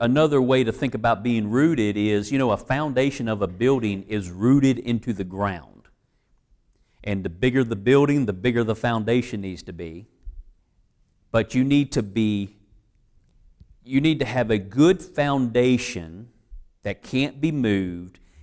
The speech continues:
and it needs, we know it needs to be built on rock, not sand.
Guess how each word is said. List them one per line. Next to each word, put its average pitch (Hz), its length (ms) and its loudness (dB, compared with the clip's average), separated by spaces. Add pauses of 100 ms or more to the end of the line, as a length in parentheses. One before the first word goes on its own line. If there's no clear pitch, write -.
and 120 140 0
it 120 120 -2
needs, 151 320 0
we 127 160 2
know 165 240 4
it 127 80 2
needs 131 220 0
to 131 80 -6
be 120 160 0
built 139 640 0 (720)
on 127 520 2 (680)
rock, 107 520 2 (160)
not 113 260 -2
sand. 156 600 -2